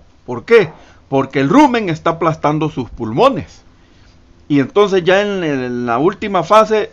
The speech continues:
la vaca o el toro cae al suelo. Y ahí, pues, este, eh, inmediatamente hay que proceder porque tiene pocos minutos, de lo contrario el animal va a morir ahogado.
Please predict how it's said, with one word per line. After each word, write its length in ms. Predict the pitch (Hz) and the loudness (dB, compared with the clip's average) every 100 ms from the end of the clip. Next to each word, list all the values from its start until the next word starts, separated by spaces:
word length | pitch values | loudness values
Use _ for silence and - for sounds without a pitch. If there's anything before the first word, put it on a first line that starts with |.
| _ | _
la 180 | 117 113 | -4 2
vaca 320 | 180 190 147 | 2 0 -4
o 140 | 123 | -6
el 80 | 123 | -6
toro 380 | - 214 208 - | -2 0 0 -2
cae 240 | - 156 143 | 0 2 2
al 140 | 127 | 0
suelo. 360 | - 131 104 90 - - - - _ _ | -2 -2 -2 -8 -20 -20 -20 -20 _ _
Y 120 | 143 | -2
ahí, 300 | 139 147 190 | 0 2 0
pues, 260 | 175 185 160 | -2 -2 0
este, 640 | 147 135 - 117 110 104 | 0 -2 -6 -4 -4 -6
eh, 380 | - 107 104 107 | -8 -10 -8 -8
inmediatamente 960 | 131 123 120 117 139 139 151 165 170 180 | -6 -4 -4 0 0 0 -4 -4 -4 -6
hay 60 | |
que 120 | 165 156 | -4 -6
proceder 560 | 131 123 120 127 196 | -6 -8 -4 -2 -2
porque 460 | - 180 - 127 110 - - - - | -2 -4 -4 -10 -10 -16 -20 -20 -10
tiene 340 | 131 151 196 | -2 -2 -2
pocos 420 | 160 180 180 196 | -4 -4 -2 -4
minutos, 640 | 165 143 160 226 233 196 147 | -2 -2 -4 -4 -4 -6 -4
de 100 | 139 | -4
lo 120 | 117 | -4
contrario 460 | 120 107 170 202 | -6 -2 2 2
el 100 | 190 | 2
animal 480 | 165 131 123 175 196 | 0 -2 2 2 2
va 60 | 156 | -2
a 20 | |
morir 400 | 160 156 139 180 | 0 -2 0 0
ahogado. 580 | 147 104 110 202 151 | -2 -2 2 4 2